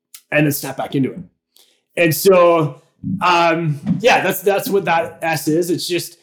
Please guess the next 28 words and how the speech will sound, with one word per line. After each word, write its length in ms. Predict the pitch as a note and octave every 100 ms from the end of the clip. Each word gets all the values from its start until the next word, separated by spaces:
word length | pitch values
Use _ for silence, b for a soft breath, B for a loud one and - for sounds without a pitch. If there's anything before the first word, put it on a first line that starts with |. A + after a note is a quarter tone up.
| _
having 380 | - F3+ F3+ F3+
that 180 | E3+ E3
support 440 | E3+ - F3 E3+
pillar, 320 | F3 F3+ E3 D#3+
that, 320 | D3+ C#3+ D3
that 200 | D#3 -
sitter. 640 | - G3+ G3+ D3+ D#3 - b b b -
And, 380 | E3+ E3 E3 D#3
um, 240 | D#3 D3+
there's 180 | D#3 C#3+
lots 260 | D#3 E3 E3+
of 80 |
courses 420 | - F3 D#3+ E3 D#3
out 200 | D3+ D3+
there. 160 | D#3+
If 120 | D3
you 120 | D#3 D#3
wanna 180 | D#3
become 300 | D#3 D3+ D#3+
a 60 | D#3+
trip 280 | D#3 E3+ D#3+
sitter, 340 | F3 D#3+ D#3
if 140 | D3 D#3
you 100 | E3
wanna 180 | D#3+
help 180 | D3+ E3
support 420 | - D3 D#3+ D#3+
somebody, 560 | D#3 E3 D#3 D3+ C#3+ C#3+